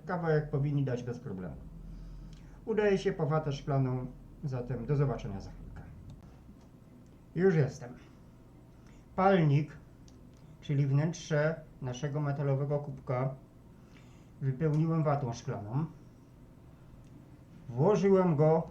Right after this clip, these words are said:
do naszej doniczki i doniczkę też ciasno wypełniłem watą szklaną. Także to nie rusza się, jak Państwo widzą na boki.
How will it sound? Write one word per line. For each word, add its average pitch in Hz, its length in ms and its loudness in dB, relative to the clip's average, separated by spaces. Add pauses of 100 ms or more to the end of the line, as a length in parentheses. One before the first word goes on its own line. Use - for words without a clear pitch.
(100)
do 123 140 -4
naszej 147 360 0
doniczki 139 680 0 (540)
i 147 60 0
doniczkę 135 480 2
też 165 260 -4
ciasno 156 920 2
wypełniłem 151 640 0
watą 147 320 -2
szklaną. 113 500 -8
Także 156 360 -2
to 160 360 2 (840)
nie 175 140 6
rusza 170 320 0
się, - 140 -8
jak 113 160 -8
Państwo 131 300 -4
widzą 135 280 2
na 135 120 4
boki. 143 500 -2